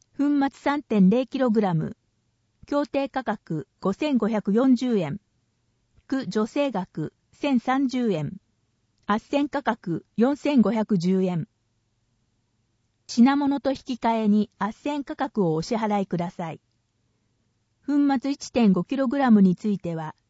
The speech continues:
薬剤詰め替えのみの斡旋を今年度も引き続き行っています。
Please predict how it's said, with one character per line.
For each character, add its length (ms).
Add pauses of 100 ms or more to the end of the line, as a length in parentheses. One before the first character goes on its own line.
(120)
薬 280
剤 200
詰 260
め 40
替 200
え 60
の 120
み 140
の 220
斡 120 (160)
旋 220
を 180 (200)
今 240
年 200
度 100
も 100
引 240
き 0
続 260
き 80
行 340
っ 60
て 160
い 140
ま 160
す。 200